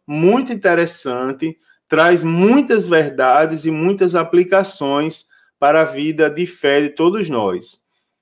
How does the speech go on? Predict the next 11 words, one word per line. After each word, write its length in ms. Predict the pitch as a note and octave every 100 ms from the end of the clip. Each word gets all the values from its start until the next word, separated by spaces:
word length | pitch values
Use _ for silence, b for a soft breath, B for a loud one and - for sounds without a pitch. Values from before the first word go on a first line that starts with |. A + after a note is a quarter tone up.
| _
A 100 | -
leitura 480 | A#3 A#3+ - C#4 B3
bíblica 800 | D3+ F3 A3 F3+ B2+ A#2+ G2 F#2
está 320 | C3+ - F3
no 140 | F#3 G3
segundo 500 | - F3+ F3+ C4 A#3+
livro 320 | G#3+ A3 G#3+
dos 240 | G3 G#3
Reis 380 | E3+ D#3+ F3+ G3
de 80 | E3+
Israel, 760 | F3 D#3+ E3+ D3+ A#2+ G#2+ G2+